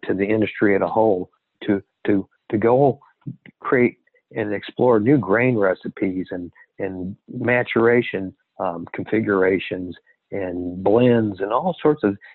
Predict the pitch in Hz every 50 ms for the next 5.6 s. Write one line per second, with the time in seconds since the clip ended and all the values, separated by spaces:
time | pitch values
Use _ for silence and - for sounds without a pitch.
0 | _ _ - 131 127 - 123 - - - 107 104 98 - - 117 117 117 110 104
1 | 110 110 113 104 - 107 98 101 98 110 113 117 117 113 107 107 101 - 107 120
2 | 127 117 123 170 202 220 220 196 - - 180 185 175 - 139 131 - 131 135 131
3 | - - 101 104 98 101 104 107 101 82 - - - - _ _ _ _ _ _
4 | _ _ _ - 95 95 98 123 151 170 165 139 - _ _ _ _ _ 135 151
5 | 143 104 - - _ - - 156 165 170 190 180